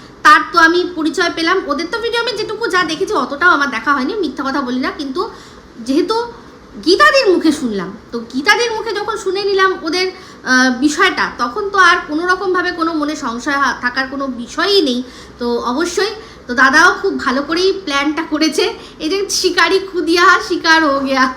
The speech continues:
সৈয়াদ কো বুলবুল সে প্যার হো গেয়া। সৈয়াদ কে? সৈয়াদ হচ্ছে গিয়ে ওই, আহ, ব্যাধ, আর বুলবুল হচ্ছে সেই পাখি। তো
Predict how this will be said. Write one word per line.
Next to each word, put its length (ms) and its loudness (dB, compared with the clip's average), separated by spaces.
সৈয়াদ 580 4
কো 120 4
বুলবুল 640 4
সে 80 -4
প্যার 580 4
হো 160 -2
গেয়া। 640 6
সৈয়াদ 500 4
কে? 160 0
সৈয়াদ 400 0
হচ্ছে 280 -2
গিয়ে 280 0
ওই, 420 0
আহ, 160 -4
ব্যাধ, 480 2
আর 120 0
বুলবুল 420 2
হচ্ছে 200 0
সেই 140 2
পাখি। 600 0
তো 220 0